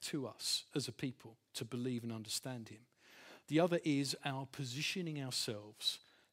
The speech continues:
in that chamber to grow and become more like Christ and grow in faith. Let us pursue him for all that he has for us and in us and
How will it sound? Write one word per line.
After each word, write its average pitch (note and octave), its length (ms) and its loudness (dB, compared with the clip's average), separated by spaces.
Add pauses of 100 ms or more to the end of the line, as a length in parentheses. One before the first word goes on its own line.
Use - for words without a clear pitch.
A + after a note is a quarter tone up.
in D#3 200 4
that D3 260 2
chamber D3+ 580 -2 (800)
to - 140 -4
grow C3+ 560 4 (380)
and B2 120 -4
become B2+ 340 -2
more C#3 200 2
like C#3 200 0
Christ A2 520 -4
and A#2 180 -4
grow A2+ 440 -4
in G2+ 200 -8
faith. - 540 -14 (2500)
Let C3+ 120 2
us C3 100 0
pursue - 640 0
him G2+ 380 -10 (920)
for B2 200 -4
all B2+ 180 0
that A#2 120 0
he G#2+ 80 -2
has G#2+ 340 -4
for C#3+ 540 0
us - 500 0
and A2 140 -8 (100)
in C#3 220 0
us - 340 0 (120)
and G#2+ 340 -6